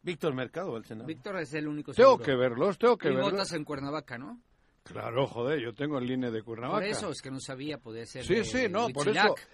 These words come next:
Speaker 3: Yo solo tengo claro por quién no, por quién sí a nivel nacional y por quién no a nivel local. Lo
Speaker 2: Sí.
Speaker 3: otro lo iré analizando. Todos los que me digáis, ve,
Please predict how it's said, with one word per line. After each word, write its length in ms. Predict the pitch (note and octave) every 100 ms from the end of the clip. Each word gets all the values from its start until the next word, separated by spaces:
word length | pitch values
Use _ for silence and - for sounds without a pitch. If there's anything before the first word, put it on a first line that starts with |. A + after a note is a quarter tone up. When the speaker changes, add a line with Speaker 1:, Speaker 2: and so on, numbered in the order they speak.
| _
Speaker 3:
Yo 220 | C3+ B3
solo 320 | - C4 C4 B3
tengo 380 | B3+ B3 A#3
claro 420 | F#3+ A#3 A#3 G3 - _ - -
por 280 | G#3 G3+ F#3+
quién 340 | - C4 B3+
no, 240 | A#3 G#3+ G3+ _ _
por 220 | - G#3+ D#3
quién 280 | B3 C#4
sí 360 | G#3+ C4 C#4+ F#4 -
a 120 | D#3
nivel 320 | D3 D3+ G3
nacional 420 | G3 F#3 F#3+ G3 A3
y 60 |
por 240 | E3 F3 D3
quién 200 | A3 G#3+
no 140 | G#3+
a 40 |
nivel 260 | F#3 D3 D3+
local. 340 | C3+ F#2+ G#2+ F2+ - -
Lo 180 | D#3 G#3+
Speaker 2:
Sí. 60 |
Speaker 3:
otro 140 | - A3
lo 160 | D#3
iré 160 | C3+ C3+
analizando. 640 | C#3+ D3 C#3+ - F3 D3 - _ _ _ _ _ _ _
Todos 320 | F#3+ A3 G#3+
los 180 | F#3 E3
que 120 | F3
me 120 | D3+ C#3+
digáis, 400 | C#3 D#3 D#3+ - _ - - - - - _
ve, 200 | - B2